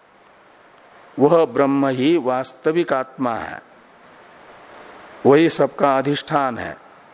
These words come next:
और उसी को लेकर के सबको अपना अपना, आ, जो नाम रूप विशेष है उससे सत्ता स्फूर्ति मिल रही है।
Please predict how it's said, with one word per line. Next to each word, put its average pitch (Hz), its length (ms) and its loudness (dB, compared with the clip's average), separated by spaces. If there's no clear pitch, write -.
और 123 220 2
उसी 139 340 0
को 160 180 -2
लेकर 143 400 -2
के 160 240 -4
सबको 151 580 -2
अपना 139 480 -2
अपना, 113 400 -6
आ, 107 120 -2
जो 135 300 0
नाम 135 360 0
रूप 143 300 -2
विशेष 131 560 -2
है 123 300 -4
उससे 156 460 -4
सत्ता 135 420 -4
स्फूर्ति 131 420 -8
मिल 104 180 -10
रही 92 280 -16
है। - 160 -18